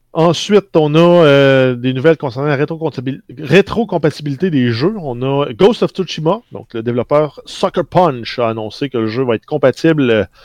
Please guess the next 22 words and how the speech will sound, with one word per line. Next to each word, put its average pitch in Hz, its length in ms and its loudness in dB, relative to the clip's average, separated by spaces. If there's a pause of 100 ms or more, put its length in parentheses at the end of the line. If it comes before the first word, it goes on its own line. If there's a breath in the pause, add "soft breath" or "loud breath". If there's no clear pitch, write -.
(380 soft breath)
euh, 95 160 -12
gratuitement 143 640 -2
au 170 120 4
lancement 151 320 0
de 151 40 2
la 127 60 0
PlayStation 117 440 -8
cinq. 151 520 -4
Ça 101 180 -10
pré-, - 200 -14
il 123 80 -8
précise 123 360 -10
aussi 127 480 -6
que - 120 -6
la 117 220 2
progression 117 460 -6
pourra 123 180 0
être - 100 -4
transférée 170 640 2
de 139 100 0
la 117 120 2
PlayStation - 380 -10